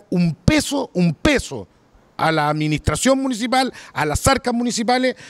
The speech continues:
La ciudad de Iquique no puede perder por este contrato injusto que firmaron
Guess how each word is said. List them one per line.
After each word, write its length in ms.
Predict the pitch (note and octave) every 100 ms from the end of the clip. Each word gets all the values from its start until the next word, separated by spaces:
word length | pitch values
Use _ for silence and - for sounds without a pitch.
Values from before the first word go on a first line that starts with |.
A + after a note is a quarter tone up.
| -
La 160 | E3 D#3+
ciudad 240 | F3+ F#3
de 60 | F3+
Iquique 340 | D#3 F3+ E3
no 340 | D#3+ F#3+ B3+
puede 240 | C4 B3+ B3
perder 400 | A3 G3+ B3 - - -
por 120 | F#3+
este 220 | F#3 F#3
contrato 500 | D#3+ D3 F#3 F3+ D3+ - -
injusto 800 | F#3+ G#3 - D4+ - - A2+ - _ _ _ _ _ _
que 140 | E3 D3+
firmaron 580 | D#3+ E3+ G#3 G#3+ G#3+